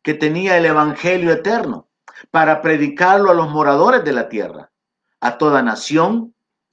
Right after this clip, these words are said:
tribu, lengua y pueblo".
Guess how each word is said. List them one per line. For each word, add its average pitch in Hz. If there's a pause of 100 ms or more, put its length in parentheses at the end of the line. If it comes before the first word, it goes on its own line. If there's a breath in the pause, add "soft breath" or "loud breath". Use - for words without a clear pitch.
(180)
tribu, 214 (300)
lengua 208 (280)
y -
pueblo". 82